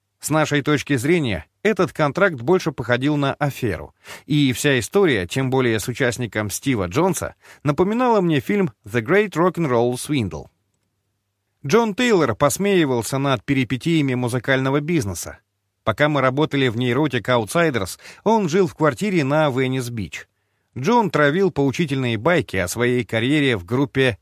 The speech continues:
Duran Duran. «Я думал, что я невероятный, и что так будет продолжаться вечно», — говорил он.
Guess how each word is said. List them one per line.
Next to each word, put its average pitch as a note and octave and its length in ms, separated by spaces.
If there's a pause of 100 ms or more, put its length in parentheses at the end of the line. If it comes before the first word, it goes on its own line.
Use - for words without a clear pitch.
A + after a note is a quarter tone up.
Duran A#2+ 420
Duran. G2+ 340 (1200)
«Я A3+ 200
думал, G#3+ 400
что E3 220
я F#3+ 380 (300)
невероятный, E3+ 1000 (200)
и C3+ 160
что E3 240
так D3 200
будет E3+ 340
продолжаться D#3 600
вечно», — A3+ 440 (600)
говорил F#2 440
он. D#2+ 180